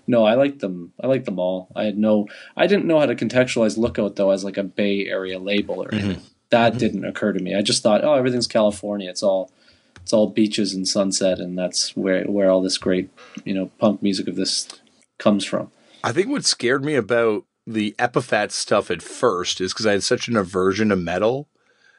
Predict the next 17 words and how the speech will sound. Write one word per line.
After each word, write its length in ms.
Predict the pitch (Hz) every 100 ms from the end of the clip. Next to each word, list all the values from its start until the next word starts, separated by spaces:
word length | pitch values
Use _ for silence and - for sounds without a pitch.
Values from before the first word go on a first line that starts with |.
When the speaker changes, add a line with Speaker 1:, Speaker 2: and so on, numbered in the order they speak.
| _ -
Speaker 2:
And 80 |
Speaker 1:
Yeah. 180 | 104 98 101
Speaker 2:
anytime 360 | 113 113 131
I 80 | 123
heard 180 | 117 107
a 60 |
lead, 540 | 92 90 101 85 80 - _ _ _ _ _ _
like 100 | 92
a 40 |
guitar 380 | 95 - 92 95
lead, 240 | 104 117 127
Speaker 1:
<laughs> 280 | - - -
Speaker 2:
I 180 | 98
was 100 | 98
just 200 | 95 92
like, 200 | 92 82 87 87
"Nope." 380 | 92 113 143 139